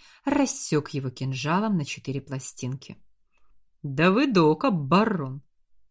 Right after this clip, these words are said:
заметил король. «Ну, пьём?» спросил де Шермон. «А куда же деваться? Давайте, граф». Де Шермон и король нерешительно посмотрели на стаканчики,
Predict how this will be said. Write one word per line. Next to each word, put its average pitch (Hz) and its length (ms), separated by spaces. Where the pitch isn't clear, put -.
заметил 170 640
король. 143 420
«Ну, 160 500
пьём?» 160 500
спросил - 680
де 151 100
Шермон. 147 560
«А 147 120
куда 214 420
же 143 140
деваться? 175 720
Давайте, 202 800
граф». 147 640
Де 143 220
Шермон 147 520
и 135 40
король 147 400
нерешительно 175 840
посмотрели 208 680
на 160 100
стаканчики, 147 960